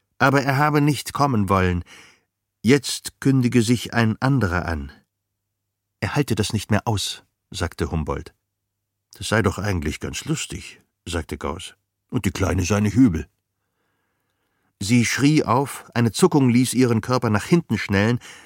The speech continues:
Hätten die Männer sie nicht festgehalten, wäre sie mit ihrem Stuhl umgekippt.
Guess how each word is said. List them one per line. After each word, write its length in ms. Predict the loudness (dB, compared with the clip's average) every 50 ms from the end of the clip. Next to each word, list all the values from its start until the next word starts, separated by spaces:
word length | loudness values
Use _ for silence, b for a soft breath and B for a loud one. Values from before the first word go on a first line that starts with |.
| B B B B B B B _ _
Hätten 240 | -4 -2 0 2 2
die 100 | 4 4
Männer 240 | 6 6 4 4 4
sie 140 | 4 2
nicht 180 | 2 2 0 -2
festgehalten, 720 | -2 -2 -2 -2 0 0 0 2 0 -2 0 -2 -2 0
wäre 260 | 2 2 4 4 2 2
sie 140 | 2 4
mit 220 | 4 4 2 2 0
ihrem 260 | 0 0 0 0 -2
Stuhl 320 | -2 -4 -2 0 0 2
umgekippt. 720 | 2 0 0 -2 -2 -4 -4 -8 -10 -12 -12 -16 -20 -20